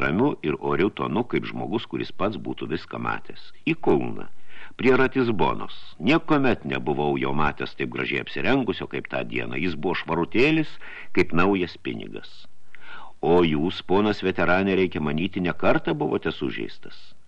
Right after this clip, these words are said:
„Aš?“ paklausė kareivis. „Et niekis,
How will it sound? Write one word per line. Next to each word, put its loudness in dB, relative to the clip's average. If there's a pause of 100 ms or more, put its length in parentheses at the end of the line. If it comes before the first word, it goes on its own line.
(140)
„Aš?“ 0 (140)
paklausė -4
kareivis. -6 (480)
„Et 0
niekis, 2